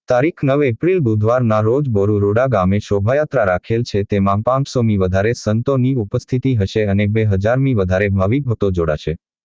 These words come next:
અને રાતે ભવ્ય ડાયરો રાખેલ છે, જેમાં ગુજરાતના નામાંકિત કલાકારો ઉપસ્થિત રહેશે અને તારીખ દસ એપ્રિલ ગુરુવારના રોજ ગોગા મહારાજ તેમજ જહુ માતાજીની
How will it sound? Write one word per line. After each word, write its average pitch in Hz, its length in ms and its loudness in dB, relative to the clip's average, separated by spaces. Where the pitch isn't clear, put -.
અને 139 220 2
રાતે 175 300 2
ભવ્ય 120 320 2
ડાયરો 110 320 2
રાખેલ 107 420 0
છે, 156 160 0
જેમાં 107 380 0
ગુજરાતના 123 600 0
નામાંકિત 98 540 0
કલાકારો 98 520 0
ઉપસ્થિત 120 520 -4
રહેશે 95 340 0
અને 95 160 2
તારીખ 107 420 0
દસ 107 260 0
એપ્રિલ 117 360 0
ગુરુવારના 117 680 2
રોજ 127 280 0
ગોગા 110 320 2
મહારાજ 101 520 0
તેમજ 107 360 0
જહુ 117 180 0
માતાજીની 113 680 0